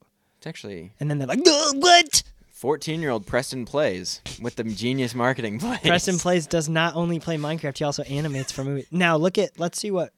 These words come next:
Speaker 2: Preston's life now is set.
Speaker 1: Yeah. You work at fourteen on a animation
Speaker 2: <sighs>
Speaker 1: movie
Speaker 2: Kid,
Speaker 1: that people
Speaker 2: what, kid,
Speaker 1: love.
Speaker 2: what's your resume? Oh, Spider-Verse.
Speaker 1: I just
Speaker 2: Oh.
Speaker 1: did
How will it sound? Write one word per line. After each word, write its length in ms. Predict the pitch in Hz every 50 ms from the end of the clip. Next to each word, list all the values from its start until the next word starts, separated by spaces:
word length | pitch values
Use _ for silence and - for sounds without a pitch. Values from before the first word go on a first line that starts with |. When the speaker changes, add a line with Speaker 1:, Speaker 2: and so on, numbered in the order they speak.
| _ -
Speaker 2:
Preston's 480 | - - 190 190 - - 226 185 151
life 320 | 139 131 135 151 175 - -
now 320 | 135 127 123 135 156 170
is 180 | 147 131 127 -
set. 260 | - - - - _ _ _ -
Speaker 1:
Yeah. 200 | - 170 220 196 - _ _ _ _ _ _ _ _ _ _ _
You 300 | - 113 110 127 165 214
work 380 | 226 196 147 139 147 196 - - -
at 160 | 139 107 -
fourteen 840 | - _ - 131 127 143 - - _ - - 143 131 135 147 165 165 -
on 140 | 139 127
a 180 | 117 107 101 - - -
animation 760 | 120 123 127 135 135 135 - - - - 147 147 151 151 -
Speaker 2:
<sighs> 40 | -
Speaker 1:
movie 240 | 143 143 143 147 -
Speaker 2:
Kid, 140 | 185 185 170
Speaker 1:
that 60 | 170
people 260 | 165 180 196 165 123
Speaker 2:
what, 80 | 110 107
kid, 160 | 208 208 196
Speaker 1:
love. 80 | 202
Speaker 2:
what's 220 | 220 208 - - -
your 100 | 208 175
resume? 540 | 156 151 147 139 139 131 123 113 104 101 - _ _ _ _ _ _
Oh, 120 | - 143 131
Spider-Verse. 680 | - - - 107 101 95 98 98 98 101 - - - -
Speaker 1:
I 80 | 120
just 180 | 117 113 117 156
Speaker 2:
Oh. 40 | -
Speaker 1:
did 240 | - 110 101 95